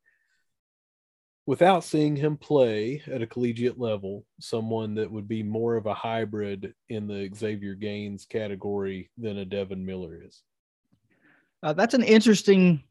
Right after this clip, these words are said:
Speaker 2: theory, and, and it's one that I can actually get behind when you start to articulate it. And I'm gonna play devil's advocate just a little bit because you said, "Not gonna throw somebody to the wolves in week one."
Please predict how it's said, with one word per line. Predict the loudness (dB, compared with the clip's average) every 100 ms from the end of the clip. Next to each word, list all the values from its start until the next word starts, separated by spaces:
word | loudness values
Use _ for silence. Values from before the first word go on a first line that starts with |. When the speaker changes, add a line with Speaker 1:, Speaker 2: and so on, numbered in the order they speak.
| _ 6
Speaker 2:
theory, | 6 6 0 -2
and, | 0 0 -2
and | -4
it's | -2 4
one | 6 8
that | 8
I | 8
can | 4
actually | 4 4 2
get | 4 4
behind | 2 0 0
when | 2 0
you |
start | 2 -2 0
to | 0
articulate | 0 0 -2 0 -2 -2
it. |
And | 2 4
I'm | 6
gonna | 4
play | 4 4
devil's | 6 4 2
advocate | 0 0 -4 4
just | 4 4
a | 4
little | 4 0
bit | -6 -8
because | 2 2 2
you | 2
said, | 4 4 2 -14 -20 _ 2
"Not | 4 6
gonna | 4 2
throw | 4 4
somebody | 4 2 0 0
to | -2
the | 0
wolves | 0 0 0
in | 0
week | 0 -2
one." | -4 -6